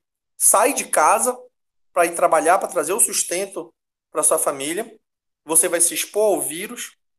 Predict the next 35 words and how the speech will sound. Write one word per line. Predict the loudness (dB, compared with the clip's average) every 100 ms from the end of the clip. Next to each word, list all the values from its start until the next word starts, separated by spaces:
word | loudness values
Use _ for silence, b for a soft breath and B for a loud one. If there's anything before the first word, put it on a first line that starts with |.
| _ _ _ _ _
né? | -2 2 2
Você | 2 0
pode | 4 2 4
trazer | 0 2 4
esse | 2
vírus | -2 -8
pra | -8
dentro | -10 -10
de | -8
casa, | -4 -4 -8 _ _ _ _ _ _ _ _ -8
e |
et | -2 0
cetera. | 0 -2 -8 B -6
Então, | 2 4
assim, | 4 0
é, | -6 -4
é, | -2 0 2 2 2
é | 0
uma | 0
faca | 2 2 2 -2
de | -4
dois | -4 -4
gumes | -6 -8 -6 -10
que | -10 -6 -2 0 0
o | -2
trabalhador, | 0 2 4 2 -2 -6
ele | -8
precisa | -2 2 2 0 -2 -2 -4 -10 _ _ _ _ _ -8
fazer, | 0 0 0
ele | -4
precisa | -2 -2 -2 -4
interpretar, | -6 -8 -6 -6 -2 -2 -2 -6 _ _ _ _ _
né? | -4 -2 -2 -4
E, | -8 -8 -6 0
logicamente, | 2 2 0 -2 -2 -4 -6 -8 -8